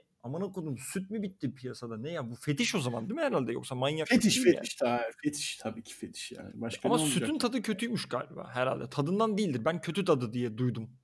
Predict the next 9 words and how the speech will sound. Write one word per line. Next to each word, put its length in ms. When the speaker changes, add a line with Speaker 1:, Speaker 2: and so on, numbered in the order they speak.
Speaker 1:
Şeyden. 280
Speaker 2:
Arkadaş 440
mı 120
söyledi? 400
Speaker 1:
Bir 160
arkadaşım 440
söyledi 400
yine. 200
Speaker 2:
<laughs> 180